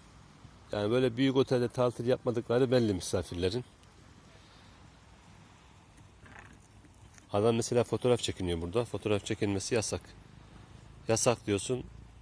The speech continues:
sana bağırıyor, çağırıyor. Oğlum yasak işte. Diyor ki niye yasak?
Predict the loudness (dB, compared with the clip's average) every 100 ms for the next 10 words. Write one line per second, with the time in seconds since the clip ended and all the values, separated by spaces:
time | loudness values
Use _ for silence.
0 | -16 -4 -2 2 4 4 4 0 0 0
1 | -2 -10 -18 -20 -20 -20 -20 -20 -20 -20
2 | -20 -20 -20 -20 -20 -8 -2 0 4 4
3 | 4 4 2 -6 -12 -16 -20 -20 -14 -4
4 | -2 0 4 6 6 4 -4